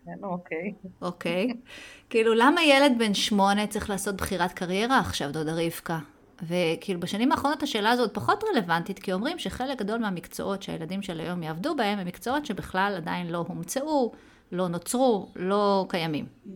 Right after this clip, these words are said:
Speaker 1: לדוגמה, מי חשב על שיהיה מקצוע כזה מנהל פי פי סי? מי שלא יודע מה זה מנהל פי פי סי, זה מנהל קמפיינים ממומנים. או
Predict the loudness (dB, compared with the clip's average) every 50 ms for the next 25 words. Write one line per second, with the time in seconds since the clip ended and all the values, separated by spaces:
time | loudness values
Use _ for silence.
0 | -14 -14 -14 -16 -16 -20 _ _ -14 -10 -4 -4 -4 -2 -2 -4 -6 -2 2 4
1 | 6 6 6 4 0 -6 -14 -20 -20 -20 _ _ -4 -2 0 0 2 0 2 4
2 | 6 6 6 6 4 -2 -4 2 6 6 6 6 4 2 -4 -8 -6 -4 -4 -2
3 | 0 0 0 0 -2 -4 -6 -4 2 4 4 4 4 2 -4 -2 -2 -2 -2 0
4 | 0 0 -2 -2 -6 -10 -10 -10 -10 -10 -12 -14 -14 -14 -14 -14 -14 -16 -20 _
5 | _ _ _ _ _ _ _ _ -18 -14 -12 -12 -10 -10 -10 -10 -8 -2 0 2
6 | 2 4 4 4 2 2 0 -2 -6 -8 -8 -10 -10 -10 -10 -8 -8 -8 -8 -10
7 | -12 -16 -16 -14 -14 -12 -8 -6 -4 -4 -6 -8 -12 -20 -20 _ _ -10 -4 -2
8 | -2 -2 -2 -4 -6 -4 -2 -2 -2 -4 -6 -10 -6 -4 -2 -2 -2 -4 -6 -6
9 | -6 -8 -8 -10 -10 -10 -12 -12 -14 -16 -18 _ _ _ _ _ _ _ _ _
10 | _ _ _ _ 4 6 6 6 6